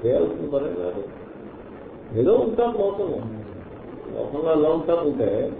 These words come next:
అందరూ ఒక్కలా ఉండరు. ఇప్పుడు నేను ఉన్నాను, వంద మంది కలుస్తాను, వంద మందిలో సేవ చేసే వాళ్ళు ఉంటారు,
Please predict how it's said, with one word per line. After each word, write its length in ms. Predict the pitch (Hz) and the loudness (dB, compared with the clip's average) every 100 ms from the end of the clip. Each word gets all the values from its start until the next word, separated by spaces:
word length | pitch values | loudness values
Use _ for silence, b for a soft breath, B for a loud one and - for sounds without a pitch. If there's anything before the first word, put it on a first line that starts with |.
| - - - - 139 | -10 -12 -14 -6 2
అందరూ 220 | 185 214 | 12 12
ఒక్కలా 320 | 202 - 208 | 12 10 10
ఉండరు. 320 | 180 160 143 - - - - - - | 10 6 4 2 -4 -10 -14 -14 -8
ఇప్పుడు 160 | 151 160 | 0 4
నేను 200 | 151 139 | 6 6
ఉన్నాను, 300 | 131 123 120 - - - - 135 | 4 2 -4 -8 -12 -14 -6 0
వంద 140 | 147 147 | 6 6
మంది 260 | 139 143 | 6 6
కలుస్తాను, 640 | - 123 - - - - 139 | 4 4 2 -6 -8 -4 2
వంద 220 | 165 175 | 4 6
మందిలో 540 | 180 185 165 120 - - - - - - | 8 12 12 10 6 2 -8 -14 -16 2
సేవ 240 | 147 170 185 | 8 10 10
చేసే 260 | 180 147 165 | 8 6 6
వాళ్ళు 240 | 170 190 - 135 - 147 | 10 10 12 10 10 6
ఉంటారు, 260 | 131 110 | 2 0